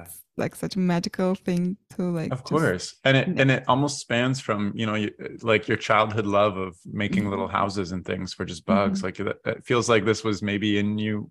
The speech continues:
Speaker 2: all this time. <laughs>
Speaker 1: Yeah. <laughs>
Speaker 2: That's amazing. Well, thank you. You know, if, if there's nothing else, uh, any advice or anything you wanted to share, then that's, that's, that's totally cool. So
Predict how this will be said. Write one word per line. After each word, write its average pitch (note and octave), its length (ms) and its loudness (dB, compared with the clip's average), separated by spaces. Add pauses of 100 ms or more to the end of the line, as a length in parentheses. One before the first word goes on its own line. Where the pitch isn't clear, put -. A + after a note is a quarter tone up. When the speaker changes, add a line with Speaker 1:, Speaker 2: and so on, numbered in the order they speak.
Speaker 2:
all G#2+ 160 4
this G#2+ 160 4
time. G#2+ 480 -2
<laughs> - 580 -14
Speaker 1:
Yeah. A3 240 -2 (560)
<laughs> - 560 -20
Speaker 2:
That's - 160 -8
amazing. A2+ 440 0
Well, D#3+ 160 8
thank E3 260 6
you. F3+ 340 10
You E3+ 120 2
know, C#3+ 200 6
if, D#3 160 -4
if C#3 200 -4
there's C3+ 220 4
nothing C3+ 240 0
else, C3+ 340 0 (120)
uh, G#2 460 4
any A2+ 300 0
advice G#2+ 340 2
or A2+ 60 0
anything G#2+ 280 -2
you G#2 100 -2
wanted G2+ 200 -4
to G#2 60 -8
share, B2+ 260 2
then G2+ 180 2
that's, G2 280 -4
that's, G#2 300 -2 (260)
that's G2+ 160 -8
totally A2 200 0
cool. E3 260 2
So G#2 280 2